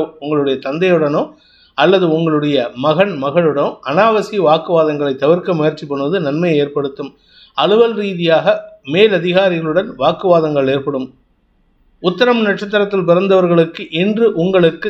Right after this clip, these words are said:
தேவையற்ற கோபத்தின் காரணமாக உங்களுடைய வேலை வாய்ப்பில்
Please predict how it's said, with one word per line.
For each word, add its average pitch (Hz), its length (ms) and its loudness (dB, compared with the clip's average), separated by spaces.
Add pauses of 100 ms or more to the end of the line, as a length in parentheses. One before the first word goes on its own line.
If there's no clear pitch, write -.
தேவையற்ற 202 560 2
கோபத்தின் 185 560 0
காரணமாக 160 640 2
உங்களுடைய 151 600 -2
வேலை 190 380 2
வாய்ப்பில் 170 480 0